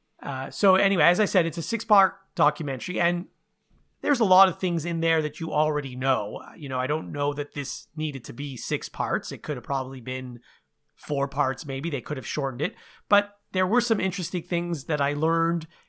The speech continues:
in the last two episodes that I was not aware of, that I don't know if you're aware of. I'm not gonna spoil it for you in case you decide to listen. Uh, but I did enjoy the podcast, and I listened to them all at once. I didn't,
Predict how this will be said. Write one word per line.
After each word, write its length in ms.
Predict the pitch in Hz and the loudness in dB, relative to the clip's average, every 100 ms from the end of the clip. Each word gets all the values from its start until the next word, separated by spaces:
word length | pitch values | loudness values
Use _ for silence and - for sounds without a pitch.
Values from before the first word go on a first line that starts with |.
| _ | _
in 140 | 165 147 | -6 -2
the 60 | |
last 380 | 135 143 147 - | 4 6 4 0
two 160 | 180 151 | 0 0
episodes 680 | 147 151 170 156 156 - - | 0 -2 2 2 0 -4 -4
that 100 | 139 | -4
I 120 | 127 | -4
was 180 | 120 131 | -6 2
not 220 | 160 185 | 6 6
aware 320 | 147 170 160 | 6 6 4
of, 320 | 117 156 175 - - _ - | 2 -2 -4 -14 -20 _ -4
that 160 | 139 | -2
I 80 | 135 | 0
don't 180 | 139 156 | 0 0
know 160 | 147 | 0
if 140 | 139 - | 0 2
you're 140 | 165 | 4
aware 300 | 160 131 117 | 4 2 -2
of. 300 | 113 147 180 - _ | -2 -2 -2 -8 _
I'm 80 | 143 | 0
not 140 | 139 147 | 2 2
gonna 140 | 139 | -2
spoil 320 | - 151 151 | -2 2 2
it 120 | 143 | 0
for 80 | - | -6
you 160 | 131 143 | -6 -6
in 80 | 135 | -6
case 240 | 139 - | -6 -6
you 60 | 131 | -8
decide 340 | 123 147 135 | -4 -4 -4
to 80 | 123 | -2
listen. 460 | 147 - 113 160 - _ _ _ - | -2 -2 -6 -8 -10 _ _ _ -4
Uh, 200 | 139 139 | -2 2
but 360 | 165 170 175 _ _ _ _ _ _ | 4 4 2 _ _ _ _ _ _
I 200 | - 170 | 4 4
did 400 | 175 190 220 180 | 6 4 4 2
enjoy 400 | 311 170 143 180 | 0 2 6 4
the 60 | 165 | 4
podcast, 640 | 139 147 139 139 135 180 185 | 4 2 4 2 2 2 0
and 440 | 160 170 175 202 _ _ _ - | -2 -4 -8 -14 _ _ _ 2
I 100 | 170 | 2
listened 300 | 185 202 185 | 2 0 0
to 80 | 180 | 0
them 140 | 175 | 2
all 220 | 160 165 | 4 4
at 100 | 165 | 2
once. 320 | 139 151 135 | 2 2 2
I 60 | 131 | -2
didn't, 200 | 160 156 | -4 -6